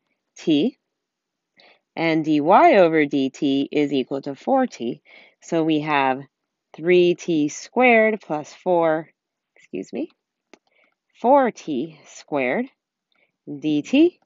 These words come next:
So this is the integral from zero to one of nine t squared plus sixteen t squared d t. So the integral from zero to one of twenty-five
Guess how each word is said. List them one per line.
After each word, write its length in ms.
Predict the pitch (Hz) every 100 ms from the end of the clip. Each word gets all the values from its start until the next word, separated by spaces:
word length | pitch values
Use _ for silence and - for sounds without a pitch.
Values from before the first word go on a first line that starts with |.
| _ _ _ _ -
So 160 | 175
this 180 | 165 160
is 120 | 165
the 180 | 160 156
integral 320 | 160 151 156
from 180 | 156 151
zero 340 | 139 156 151 139
to 200 | 151 135
one 460 | 131 139 147 285 - _ _ _ _ _ -
of 220 | 165 151
nine 480 | 165 160 156 156 151
t 320 | - 147 143
squared 560 | - - 202 202 185 -
plus 240 | 165 147
sixteen 760 | - 175 160 - - 185 165 156
t 300 | - 143 135
squared 520 | - - 240 269 269 - _ _ - -
d 240 | 170 160
t. 320 | - 247 254 - _ _ _ _ _ _ _ _
So 460 | - 170 160 160
the 160 | 160 156
integral 380 | 165 160 165 160
from 280 | 165 165
zero 460 | 143 180 170 165 156
to 340 | - 156 147
one 480 | 143 220 285 262 254
of 140 | 208 -
twenty-five 1040 | - 175 180 165 - 190 185 143 147